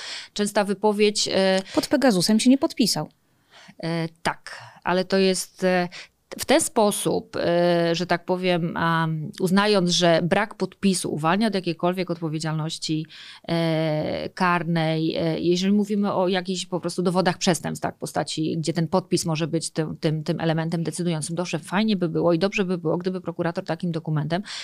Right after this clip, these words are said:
Speaker 1: z podpisem Zbigniewa Ziobry dysponował, bo to oczywiście jest ułatwienie dla postępowania. Natomiast proszę mi uwierzyć, że brak takiego podpisu, e, w sytuacji, gdy na przykład pan minister Woś będzie zobowiązany do złożenia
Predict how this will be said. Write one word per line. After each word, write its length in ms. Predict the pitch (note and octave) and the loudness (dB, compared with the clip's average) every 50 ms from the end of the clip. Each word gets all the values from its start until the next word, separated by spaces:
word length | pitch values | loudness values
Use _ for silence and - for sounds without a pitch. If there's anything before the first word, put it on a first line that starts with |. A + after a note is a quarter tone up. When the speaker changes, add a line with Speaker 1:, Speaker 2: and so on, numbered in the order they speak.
| - | -14
Speaker 1:
z 80 | - - | -14 -10
podpisem 420 | - D#3 D3+ - E3 D#3 F3+ F#3+ | -10 -10 -6 -6 -4 -4 -4 -4
Zbigniewa 420 | F#3 F3 F#3 F3 E3 E3 D#3 F3 E3+ | -4 -2 -2 -2 0 0 -2 -2 -2
Ziobry 280 | D#3+ E3 D3+ F3 G3 | 0 0 0 0 2
dysponował, 600 | F#3 A3 G#3+ G#3+ - E3+ D3+ D3+ - F3 F3+ - | 2 2 2 2 0 -2 -2 -2 -2 -4 -6 -4
bo 140 | D#3+ D#3+ G3 | -2 -2 0
to 140 | G3+ A#3+ A3+ | 2 2 0
oczywiście 460 | A3+ A3 - F3+ E3+ F3+ - - F3 | 2 0 -2 -2 -2 -2 -2 0 0
jest 160 | E3 E3 - | 0 0 0
ułatwienie 420 | - E3+ F3 E3+ - - F#3 E3+ D#3 | 0 0 -2 0 0 0 0 0 0
dla 120 | C#3 - | -2 -4
postępowania. 640 | - - - - F#3+ F3+ - C#3 E3 E3 E3+ F3+ - - - - - - - - | -8 -10 -10 -10 -10 -10 -10 -10 -10 -8 -8 -10 -10 -12 -14 -14 -14 -14 -14 -10
Natomiast 340 | F3 - F#3+ F3+ F3+ F3 - | -8 -4 -2 -2 -2 -2 -2
proszę 220 | F#3 G3 G3 A#3+ | -4 -2 -2 -2
mi 120 | A#3+ A#3+ | -2 -2
uwierzyć, 440 | B3 A#3+ G#3+ G3 F#3 F3+ F3+ E3+ E3 | -2 -2 2 2 2 2 2 -2 -2
że 80 | E3+ D#3 | -2 -2
brak 200 | D#3 E3 F3 E3+ | -2 -2 -2 -2
takiego 340 | - A3+ - A#3 A3+ A#3 A3 | -4 -4 -4 -4 -4 -4 -4
podpisu, 640 | A3 G3+ - - - F3+ F3 - - - - - - - - - - - - - - - - - - - | -4 -6 -6 -2 -2 -2 -2 -2 -2 -4 -4 -6 -8 -12 -18 -18 -16 -16 -16 -16 -14 -14 -16 -16 -8 -2
e, 540 | - F3 F3 E3+ E3+ E3+ E3+ E3+ E3 E3 E3 | 0 2 4 4 4 4 4 4 4 4 2
w 40 | E3 | 2
sytuacji, 680 | - F#3 F3 - F#3+ F#3+ F#3 F#3 F3+ - F#3 F3+ F3 D#3+ | 0 -2 -2 0 2 2 2 2 0 -2 0 0 0 2
gdy 260 | D#3 E3 D#3 F3+ F#3+ | 0 0 0 0 0
na 120 | F#3+ G3 F#3 | 0 0 -2
przykład 300 | - G3 F3 F#3 F3+ F3+ | -2 -2 -2 -2 -2 0
pan 200 | - E3+ F3 F3 | 0 0 0 2
minister 420 | F3 F3 F3 - - F3 E3+ E3 | 0 0 0 0 0 0 0 0
Woś 220 | D#3+ E3 D#3+ D#3 | 0 -2 -2 -2
będzie 260 | D#3 D#3+ D#3+ D#3 D#3 D3+ | -2 -4 -4 -4 -4 -6
zobowiązany 580 | D#3 D#3 D#3 D#3 D3+ D#3+ D3+ D#3 D3+ D3+ D3+ | -6 -4 -4 -4 -6 -6 -6 -4 -4 -4 -4
do 80 | D#3+ D3+ | -4 -6
złożenia 420 | D#3+ D#3+ E3 C#3+ D#3 D#3 D#3 D3+ | -6 -6 -6 -6 -6 -4 -6 -6